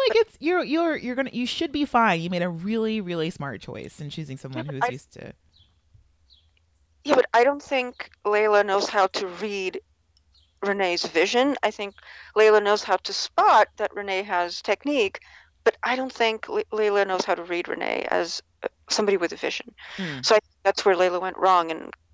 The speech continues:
Speaker 2: kind of not really working with Renee better.
Speaker 1: Mm. Yeah, yeah. Um,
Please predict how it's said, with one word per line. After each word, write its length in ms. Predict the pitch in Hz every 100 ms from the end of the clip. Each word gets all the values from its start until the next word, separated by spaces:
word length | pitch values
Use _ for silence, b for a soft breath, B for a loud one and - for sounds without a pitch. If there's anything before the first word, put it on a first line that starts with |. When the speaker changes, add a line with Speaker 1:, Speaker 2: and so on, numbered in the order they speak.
| _
Speaker 2:
kind 160 | 190 170
of 120 | 170
not 320 | 190 190 185 -
really 440 | 175 190 180 175 - _ _ _ B B B B B B B _ _
working 520 | - 208 220 214 208
with 160 | 190 190
Renee 340 | 180 170 160 -
better. 340 | - - 95 - B B
Speaker 1:
Mm. 180 | 170 156 - _ _ _ B B B B B
Yeah, 360 | - 175 151 131 -
yeah. 300 | 151 143 135 143 _
Um, 520 | 143 143 143 139 143